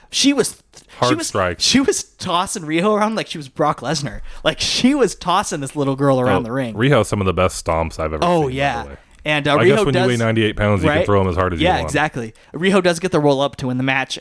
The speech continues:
Speaker 1: and, uh, it's gonna be the smallest woman on the roster versus the largest woman on the roster. Uh,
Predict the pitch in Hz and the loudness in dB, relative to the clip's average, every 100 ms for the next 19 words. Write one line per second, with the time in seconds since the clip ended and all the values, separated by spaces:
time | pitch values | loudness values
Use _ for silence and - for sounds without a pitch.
0 | - 127 123 123 131 123 117 _ _ _ | -10 -6 -6 -2 -2 -2 -4 _ _ _
1 | - _ _ - 170 156 135 120 - 135 | -20 _ _ -4 -2 -2 -4 -6 -6 -6
2 | - 139 160 175 214 202 202 202 208 202 | -2 2 2 2 4 4 4 4 2 0
3 | - 190 151 131 147 143 143 160 175 156 | -2 -2 -2 -2 -4 -2 0 0 -2 -8
4 | 135 127 127 120 120 120 123 120 - - | -8 -8 -6 -4 -4 -2 -2 -4 -8 -20
5 | _ - 147 147 143 | _ -2 0 0 -2